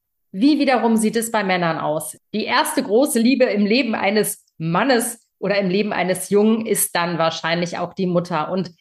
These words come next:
ja, entschuldige bitte auch das Klischee. Ich weiß, es klingt altmodisch, aber es ist einfach in neunzig Prozent aller deutschen Familien so, dass die Mutter meistens die Care-Arbeit mit den Kindern hat, egal ob sie arbeitet oder nicht. Sie ist die meiste Zeit verfügbar, emotional verfügbar. Und manchmal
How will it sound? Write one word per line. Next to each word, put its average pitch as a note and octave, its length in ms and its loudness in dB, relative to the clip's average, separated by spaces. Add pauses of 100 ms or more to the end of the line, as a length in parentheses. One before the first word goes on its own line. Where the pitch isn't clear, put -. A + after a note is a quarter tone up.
(240)
ja, G#3 520 -2
entschuldige A3+ 480 0
bitte G#3+ 240 -4
auch - 160 -8
das G#3+ 260 -2
Klischee. A3 460 -2
Ich - 120 -8
weiß, G#3 220 0
es A3 140 -8
klingt F#3 200 -6
altmodisch, G#3 640 0
aber E3 160 -4
es E3+ 100 -6
ist - 240 -10
einfach G3+ 340 -4
in F#3+ 120 -6
neunzig A3 400 -2
Prozent F#3+ 400 -4
aller G#3+ 320 0 (180)
deutschen F#3 540 -2
Familien G#3 480 0
so, G#3 320 2 (300)
dass G#3 220 -2
die B3 100 2
Mutter A3+ 340 4
meistens F#3+ 540 -2
die F#3 120 -6
Care-Arbeit E3+ 640 -2
mit E3+ 140 -2
den E3+ 140 0
Kindern E3 400 -2
hat, D#3 180 -6 (160)
egal A3 260 2
ob A#3+ 120 -2
sie - 140 -2
arbeitet F3+ 460 -2
oder E3 200 -2
nicht. D3 260 -8 (220)
Sie C4 160 0
ist C4+ 140 -2
die B3+ 60 0
meiste G#3+ 400 0
Zeit G3 260 -4
verfügbar, C#4 680 -2
emotional A3 720 0
verfügbar. F3+ 600 -4
Und G3 120 0
manchmal A#3 580 -2